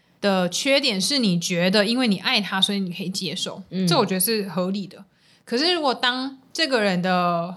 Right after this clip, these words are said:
Speaker 1: 呃，缺点，或是比如说你自己的缺点好了，或是你自己的什么事情，你得为了要让对方爱你而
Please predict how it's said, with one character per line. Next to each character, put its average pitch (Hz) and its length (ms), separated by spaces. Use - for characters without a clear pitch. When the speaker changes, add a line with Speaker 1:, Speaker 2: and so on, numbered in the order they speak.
Speaker 1:
呃， 180 300
缺 277 280
点， 247 160
或 302 120
是 311 80
比 240 80
如 233 80
说 - 20
你 240 160
自 214 100
己 277 80
的 185 60
缺 185 240
点 175 180
好 139 200
了， 127 180
或 - 100
是 262 120
你 233 120
自 202 120
己 220 80
的 185 80
什 190 100
么 175 60
事 247 200
情， 196 220
你 220 80
得 240 200
为 285 280
了 196 80
要 190 160
让 240 220
对 240 120
方 214 180
爱 247 180
你 185 200
而 185 200